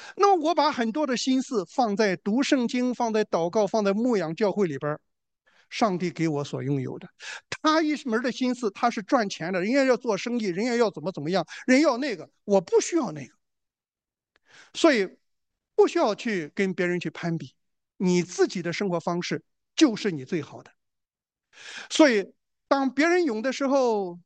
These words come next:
你为他快乐；当别人有痛苦、有需要的时候，你要和他一同难过。如果你能帮助，你去帮助他。这个一句话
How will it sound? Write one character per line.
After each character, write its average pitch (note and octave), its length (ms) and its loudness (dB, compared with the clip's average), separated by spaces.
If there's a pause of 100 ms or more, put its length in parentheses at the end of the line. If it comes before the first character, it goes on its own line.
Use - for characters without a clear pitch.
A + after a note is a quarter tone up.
你 E3 180 0
为 E3 160 -2
他 E3 120 -8
快 E3 240 -4
乐； C#3 120 -6 (1040)
当 A3 200 4
别 A3+ 120 2
人 B3 120 2
有 F3+ 120 -2
痛 - 280 0
苦、 C#3 360 -12
有 E3 240 0
需 - 180 -2
要 G#3+ 140 2
的 C#3+ 100 -8
时 - 140 -6
候， D3 200 -8 (600)
你 E3 140 2
要 F3+ 120 4
和 E3 140 -4
他 E3+ 180 -4
一 F3+ 60 -4
同 E3 200 2
难 C#3 220 -2
过。 D3 240 0 (220)
如 G3 200 4
果 F#3 140 0
你 E3 160 -2
能 C#3+ 180 -6
帮 E3+ 240 -2
助， D#3 220 -2 (460)
你 C#3 240 -8
去 - 180 -4
帮 C3+ 260 -6
助 C#3 140 -10
他。 C3+ 240 -14 (1080)
这 A3 120 4
个 E3+ 280 -4
一 C#4+ 100 6
句 C#4+ 180 0
话 A#3 300 -4